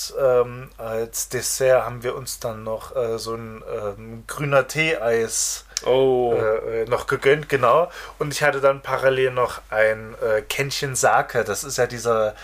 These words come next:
Speaker 2: Diese,
Speaker 1: Reiswein.
Speaker 2: dieser Reiswein, ja.
Speaker 1: Genau, und... Ähm, den, den Japaner kannte ich, äh, halt schon davor und das haben wir uns auch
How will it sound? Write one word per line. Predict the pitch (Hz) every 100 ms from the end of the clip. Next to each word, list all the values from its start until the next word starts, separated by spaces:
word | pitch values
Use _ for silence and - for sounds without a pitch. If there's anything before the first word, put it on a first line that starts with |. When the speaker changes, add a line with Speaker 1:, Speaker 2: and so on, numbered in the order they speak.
| -
Speaker 2:
Diese, | 139 143
Speaker 1:
Reiswein. | 143 190 139 131 120
Speaker 2:
dieser | 143
Reiswein, | 147 156 - 143 143 143
ja. | 143
Speaker 1:
Genau, | 143 147 165
und... | 160 143 -
Ähm, | 147 143 143 143 143 131 - - - - -
den, | 139 135 135 131 123 123 127 120
den | 143
Japaner | 156 147 151 143
kannte | 143 180 190
ich, | 180 -
äh, | 160 160 185 160
halt | 170 170
schon | 160
davor | 151 135 180
und |
das | 156 151
haben | 151
wir | 147
uns | 135
auch | 117 123 -